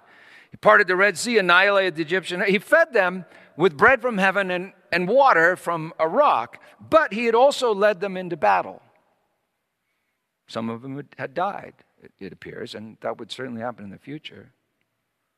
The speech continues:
He had the Levites kill three thousand of those that worshiped the golden calf. His wrath had even consumed the complainers in the outer parts of the camp. Israel knew that Yahweh was all-powerful and all-wise,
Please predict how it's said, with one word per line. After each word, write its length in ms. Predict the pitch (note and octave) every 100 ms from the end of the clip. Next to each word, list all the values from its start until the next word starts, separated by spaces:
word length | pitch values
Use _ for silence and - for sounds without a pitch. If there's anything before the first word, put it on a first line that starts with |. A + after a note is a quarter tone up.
| _ _ - -
He 160 | A#3
had 220 | A#3 A#3 G#3
the 80 |
Levites 560 | G3 A#3 C#4+ G3+ F#3+ -
kill 300 | - B3 G#3+
three 360 | - B3+ D#4 D#4
thousand 800 | - C4+ C#4 D4 G#3 E3+ C#3 D#3
of 240 | D3 B2 B2+ -
those 320 | C#3 B2+ - - - - _
that 260 | C3 F#3 -
worshiped 480 | F3 G#3+ - A3 -
the 80 | F3
golden 480 | F#3 G#3 F3 D#3
calf. 640 | D3+ - G3 A#2 D#3 - - _ _ -
His 240 | - A#3 F3
wrath 360 | A#3+ C#4 C4
had 160 | B3+ A#3+
even 240 | A#3 A#3
consumed 580 | A3 G3+ - D4 C#4 A#3
the 80 | A3
complainers 840 | - F#3+ - C4 C#4 A3 G3+ - - - _ _ _
in 120 | A#3
the 100 | B3 A#3
outer 320 | B3+ C#4 C4
parts 400 | - A#3+ A#3+ -
of 220 | B3 A3+
the 80 | A3
camp. 480 | - B3+ D3 F2 - _ _ _ _ _ _ _ _ _ _ _ _ _ _ _ _ _ _ _ -
Israel 500 | A#3+ A#3+ D4 C#4+ C4
knew 480 | A#3+ C4 E3 D#3+ F#3+
that 220 | E3+ D#3+
Yahweh 400 | F3+ F#3 F3+ E3+
was 200 | D#3+ D#3
all-powerful 680 | E3+ F#3 D#3 D#3 D#3 D#3+ D#3
and 140 | D3
all-wise, 600 | C#3 B2+ D3 C#3+ C3+ B2+